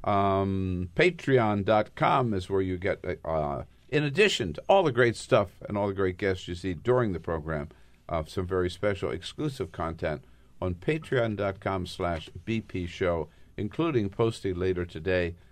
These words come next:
uh, our conversation with those of you who have already signed up on Patreon could live stream yesterday. Our conversation with the Reverend Barry Lynn, who's the head of Americans United for Church and State, with some very interesting things to say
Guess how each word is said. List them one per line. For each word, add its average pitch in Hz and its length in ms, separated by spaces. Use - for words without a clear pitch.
uh, 82 360
our 90 160
conversation 87 720
with 92 200
those 95 240
of 80 120
you 80 220
who 78 420
have 87 160
already 76 240
signed 80 300
up 123 180
on 80 120
Patreon 76 440
could 76 200
live 78 260
stream 78 340
yesterday. 71 500
Our - 80
conversation 90 640
with 80 120
the 113 80
Reverend 147 380
Barry 135 280
Lynn, 147 400
who's 120 300
the 104 80
head 113 240
of 95 100
Americans 95 540
United 85 340
for 78 140
Church 80 340
and 76 100
State, 87 280
with 80 100
some 85 160
very 113 260
interesting 76 440
things 76 320
to 69 100
say 69 380